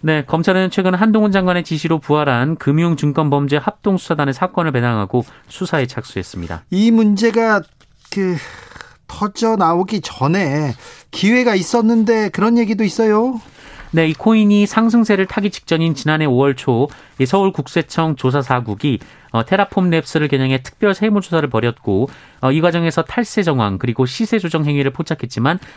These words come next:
Speaker 1: 수사 의뢰가 이뤄지지 않은 것으로 제이티비씨 보도를 통해 드러났습니다.
Speaker 2: 서울국세청 조사사국이면 국세청에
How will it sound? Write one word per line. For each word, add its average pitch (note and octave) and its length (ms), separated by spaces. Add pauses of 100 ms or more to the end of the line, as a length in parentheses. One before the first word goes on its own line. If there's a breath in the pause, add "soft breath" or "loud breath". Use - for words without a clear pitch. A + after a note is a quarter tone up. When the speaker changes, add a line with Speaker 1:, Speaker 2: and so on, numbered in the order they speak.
Speaker 1:
수사 - 300
의뢰가 D3 320
이뤄지지 B2+ 480
않은 B2+ 340
것으로 A2 460 (240 loud breath)
제이티비씨 C3+ 500
보도를 A2+ 320
통해 G#2 220
드러났습니다. G2 600
Speaker 2:
서울국세청 F3+ 760
조사사국이면 E3 1120
국세청에 D#3 1120